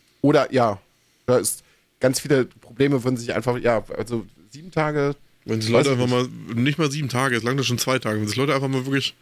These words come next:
Speaker 2: zwei Tage nur mit sich selber auseinandersetzen müssen, würden sich viele Sachen von allein lösen.
Speaker 1: Ja. Wahrscheinlich.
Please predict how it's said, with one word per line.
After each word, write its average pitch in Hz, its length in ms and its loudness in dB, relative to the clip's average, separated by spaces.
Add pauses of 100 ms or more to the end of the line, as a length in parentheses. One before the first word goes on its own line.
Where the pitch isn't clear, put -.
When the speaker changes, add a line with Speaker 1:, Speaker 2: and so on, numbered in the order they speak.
(340)
Speaker 2:
zwei 151 240 -2
Tage 139 300 -2
nur 135 120 0
mit 139 140 0
sich - 80 0
selber 131 240 2
auseinandersetzen 120 560 -2
müssen, 113 340 -2 (680)
würden 113 240 -2
sich 110 120 0
viele 120 220 0
Sachen 104 220 0
von 107 100 -2
allein 98 240 2
lösen. 98 260 0 (1120)
Speaker 1:
Ja. 98 240 -4 (920)
Wahrscheinlich. 107 580 0